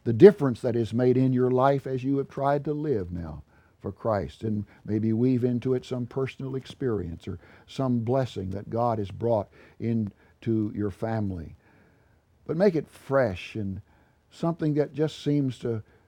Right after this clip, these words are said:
be spontaneous on the occasion. It's kind of hard to tailor-make testimonies because they have to come authentic from you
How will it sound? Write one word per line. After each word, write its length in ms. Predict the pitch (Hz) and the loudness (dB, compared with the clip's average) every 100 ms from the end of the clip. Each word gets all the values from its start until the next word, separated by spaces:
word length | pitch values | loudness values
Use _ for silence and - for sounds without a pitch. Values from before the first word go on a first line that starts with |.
| _ _ - | _ _ 0
be 120 | 135 | 0
spontaneous 1080 | - 143 139 120 143 151 120 90 85 - - _ _ _ | 2 0 2 0 2 4 4 -2 -10 -20 -20 _ _ _
on 200 | - 120 | -4 -2
the 140 | 110 107 | 0 -2
occasion. 720 | 95 131 113 92 78 73 80 _ _ _ _ _ _ | 0 0 0 0 -8 -14 -16 _ _ _ _ _ _
It's 100 | _ | _
kind 200 | - 185 | -2 2
of 80 | 151 | 2
hard 340 | 143 165 147 110 | 8 10 8 4
to 200 | 110 92 _ | -4 -4 _
tailor-make 760 | - 180 165 139 120 135 110 - | 2 6 6 6 4 4 2 -2
testimonies 840 | 147 - - 104 95 87 87 - - | -2 -2 -6 -6 -6 -8 -12 -14 -10
because 380 | 104 123 113 | -4 -2 -2
they 220 | 160 170 147 | 2 2 4
have 260 | 143 - | 2 0
to 80 | 120 | -8
come 360 | 107 135 127 110 - - - - | -4 -2 -2 -4 -10 -20 -20 -6
authentic 640 | 117 110 - 160 120 104 - | -4 -2 0 2 2 -2 -8
from 380 | 120 101 92 - _ _ _ _ _ _ _ - | -6 -4 -6 -10 _ _ _ _ _ _ _ -8
you 380 | 110 104 92 | -6 -4 -8